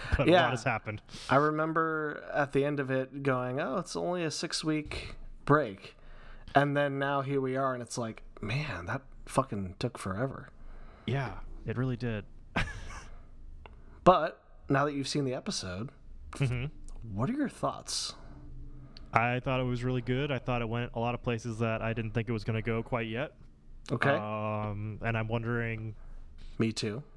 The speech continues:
Speaker 1: what's next at the end of it,
Speaker 2: Mm-hmm.
Speaker 1: because I feel like a lot has been kind of not wrapped up, but, like, set in motion.
Speaker 2: Yeah.
Speaker 1: And I think,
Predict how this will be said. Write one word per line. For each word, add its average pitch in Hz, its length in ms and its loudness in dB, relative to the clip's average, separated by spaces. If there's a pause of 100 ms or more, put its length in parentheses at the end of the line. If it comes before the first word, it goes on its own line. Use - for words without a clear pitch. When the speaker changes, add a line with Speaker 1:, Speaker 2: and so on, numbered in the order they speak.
(140)
Speaker 1:
what's 117 340 2
next - 560 -2
at 120 160 2
the 113 100 2
end 110 120 0
of 123 80 0
it, 156 160 2
Speaker 2:
Mm-hmm. - 240 -12
Speaker 1:
because 107 1040 0 (1040)
I 120 60 4
feel 127 140 2
like 117 100 0
a 117 40 -4
lot 110 300 0
has 110 160 -2
been 107 440 0
kind 110 280 0
of 101 180 -2 (760)
not 127 220 2
wrapped 104 300 0
up, 120 260 0
but, 107 220 0
like, 101 260 0 (1200)
set - 280 2
in 107 60 -2
motion. 120 380 0 (420)
Speaker 2:
Yeah. 147 180 6
Speaker 1:
And 117 80 4
I 110 60 2
think, 120 260 0